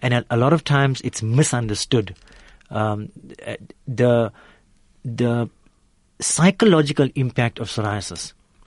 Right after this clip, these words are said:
is very much misunderstood in majority of cases.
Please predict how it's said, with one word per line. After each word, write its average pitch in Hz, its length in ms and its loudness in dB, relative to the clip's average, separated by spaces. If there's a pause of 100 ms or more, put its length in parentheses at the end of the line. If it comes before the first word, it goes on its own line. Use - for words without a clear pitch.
(180)
is 117 260 -2
very 120 340 2
much 120 380 -2 (300)
misunderstood 120 760 0 (340)
in 113 160 -2
majority 107 480 0
of 92 120 -8
cases. - 440 -14